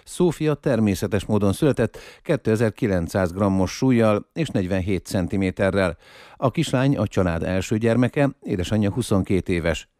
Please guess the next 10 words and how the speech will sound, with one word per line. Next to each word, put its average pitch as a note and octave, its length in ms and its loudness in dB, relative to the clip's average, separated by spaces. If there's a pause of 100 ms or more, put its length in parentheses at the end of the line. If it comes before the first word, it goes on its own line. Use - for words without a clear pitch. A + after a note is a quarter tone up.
(500)
Szintén F#3+ 340 4
egy B2+ 100 2
kislány, F#2 600 0
Zoé, C3 520 4
az G2+ 220 2
év G#2 280 -2
első B2+ 420 0
fővárosi G#2+ 560 0
újszülöttje G2 680 0
kétezer-huszonötben G#2 1200 0